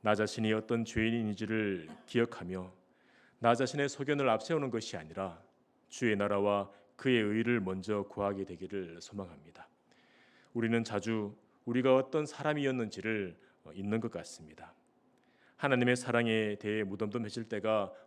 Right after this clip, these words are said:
많은 것 같습니다. 저와 여러분은 하나님의 놀라운 긍휼을, 놀라운 자비를, 놀라운 사랑을 입은 자들입니다.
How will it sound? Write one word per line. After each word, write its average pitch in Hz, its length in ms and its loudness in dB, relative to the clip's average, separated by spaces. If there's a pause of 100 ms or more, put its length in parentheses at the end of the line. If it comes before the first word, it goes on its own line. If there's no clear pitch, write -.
많은 110 320 -2
것 113 100 -4
같습니다. - 640 -16 (840)
저와 110 200 4
여러분은 101 520 2 (280)
하나님의 117 680 0 (200)
놀라운 131 600 4
긍휼을, 101 580 -2 (300)
놀라운 120 520 6
자비를, 95 560 -4 (380)
놀라운 127 500 0
사랑을 120 640 -2
입은 101 340 -4
자들입니다. - 680 -10